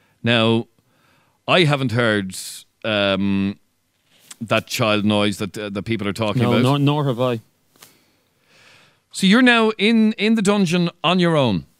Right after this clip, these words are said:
Speaker 2: Well, just, well, Keith is here with me as well.
Speaker 1: And do you feel relaxed now?
Speaker 2: No, no, not at all.
Speaker 1: You want to get out of there?
Speaker 2: Yeah.
Speaker 1: Okay, we'll let you get
Speaker 2: I
Speaker 1: out
Speaker 2: re-,
Speaker 1: of there.
Speaker 2: I really do. Um, and I think, as I said, it's time maybe you put,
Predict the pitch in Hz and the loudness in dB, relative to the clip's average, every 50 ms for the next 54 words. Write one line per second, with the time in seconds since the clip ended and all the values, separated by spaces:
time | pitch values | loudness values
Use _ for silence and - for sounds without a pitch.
0 | _ _ _ _ _ _ _ _ _ _ _ _ - 120 113 156 147 - 156 - | _ _ _ _ _ _ _ _ _ _ _ _ -8 -6 -4 -4 -4 -4 -6 -4
1 | 139 135 139 135 - - 151 147 135 139 120 135 131 123 120 117 113 117 107 107 | -2 -2 -2 -2 -2 -2 -2 -2 -4 -6 -8 -6 -6 -6 -6 -6 -6 -6 -6 -6
2 | 101 110 110 104 104 98 - _ _ _ _ _ _ _ _ _ _ _ _ _ | -6 -6 -6 -6 -6 -8 -12 _ _ _ _ _ _ _ _ _ _ _ _ _
3 | _ _ _ _ _ _ _ _ _ _ _ - 131 131 135 131 131 131 131 135 | _ _ _ _ _ _ _ _ _ _ _ -2 -2 0 0 0 0 0 0 0
4 | 123 - - - - _ _ _ _ _ _ _ _ _ _ _ _ _ _ _ | -2 -6 -10 -14 -16 _ _ _ _ _ _ _ _ _ _ _ _ _ _ _
5 | _ - 139 143 147 156 143 - 175 170 165 151 139 139 143 156 180 202 - - | _ -12 -6 -2 -2 -2 0 2 2 2 2 2 2 0 0 0 0 -2 -2 -4
6 | - - 214 208 233 226 180 135 127 117 98 - _ - 113 95 98 104 104 95 | -2 0 0 2 2 2 2 2 2 0 -2 -6 _ -10 -10 -10 -8 -10 -10 -10
7 | 98 95 95 95 92 - _ _ _ _ _ _ _ _ _ _ _ 123 117 120 | -10 -12 -12 -12 -14 -16 _ _ _ _ _ _ _ _ _ _ _ -2 0 0
8 | 127 120 120 127 120 113 110 104 98 92 80 82 - 131 110 101 - _ _ _ | 0 0 0 0 0 0 0 0 -2 -2 -4 -4 -4 -4 -4 -6 -8 _ _ _
9 | _ _ _ _ _ _ _ _ _ _ _ _ _ _ _ _ _ - 98 82 | _ _ _ _ _ _ _ _ _ _ _ _ _ _ _ _ _ -12 -10 -8
10 | 87 82 80 82 85 90 98 90 - - - 87 107 110 - - 104 113 113 107 | -6 -6 -4 -4 -6 -6 -8 -8 -8 -8 -6 -4 -4 -4 -4 -4 -4 -4 -4 -4
11 | 95 - 101 90 - _ _ _ _ _ _ _ _ _ _ _ _ _ - - | -4 -6 -8 -10 -12 _ _ _ _ _ _ _ _ _ _ _ _ _ -20 -16
12 | - 98 92 95 95 87 - - 110 110 113 120 143 147 135 127 110 117 110 - | -12 -8 -8 -6 -8 -8 -8 -6 -4 -4 -2 0 0 0 0 0 -2 -2 -4 -4
13 | 131 117 113 107 - - 127 123 117 117 117 113 110 113 110 - 147 139 | -4 -6 -6 -8 -10 -8 -6 -4 -2 -2 -2 0 0 -2 -4 -4 -6 -8